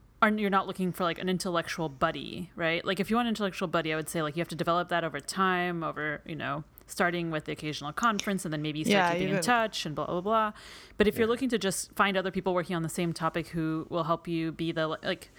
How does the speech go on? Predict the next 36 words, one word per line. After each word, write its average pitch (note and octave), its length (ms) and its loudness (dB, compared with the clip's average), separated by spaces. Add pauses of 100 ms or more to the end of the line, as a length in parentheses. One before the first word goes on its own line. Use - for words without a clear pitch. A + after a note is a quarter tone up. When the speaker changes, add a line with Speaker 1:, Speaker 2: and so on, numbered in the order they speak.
(300)
Speaker 1:
will, F#3+ 220 2 (720)
there's, G#3 240 4 (120)
there's G3 240 0
papers A#3 580 0
that - 300 -4
form F#3 380 0
based F3 200 -4
on E3+ 80 0
Twitter E3+ 380 0
or D#3 40 -2
Facebook E3 380 -4
groups E3 240 -4
and F3 80 -10
things E3 160 -2
like E3 100 -8
that, F3+ 160 2
where D#3+ 100 -4
there's, D#3 240 -4
like, D3+ 240 -6 (240)
many, F3+ 220 2
many D#3+ 220 0
authors. G#3 340 2
I F3 40 -2
mean, D#3+ 160 -2
the D3+ 180 0
obvious D#3 360 0
one D#3 140 0
is D#3 180 -4
the E3+ 80 0
w-, D#3+ 140 0
response E3+ 400 0
to F3+ 120 0
redefining D#3+ 480 0
statistical - 360 -8
significance, G#3 460 0
but E3+ 220 2